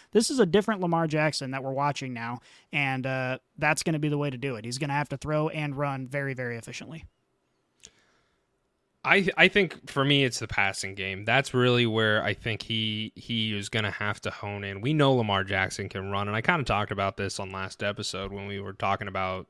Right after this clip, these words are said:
Speaker 2: Lamar Jackson and the Ravens. I wasn't impressed with him this last week, and I,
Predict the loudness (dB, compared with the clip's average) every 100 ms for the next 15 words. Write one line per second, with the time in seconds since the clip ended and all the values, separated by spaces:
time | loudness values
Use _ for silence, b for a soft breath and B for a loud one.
0 | -6 -4 -2 -2 2 2 0 -4 -6 -4
1 | -4 -6 -12 -16 B B B B B _
2 | _ _ _ _ 4 6 6 4 4 4
3 | 4 6 4 4 2 2 2 4 4 2
4 | 0 -2 -2 -6 0 2 4 2 -2 0
5 | 2 4 2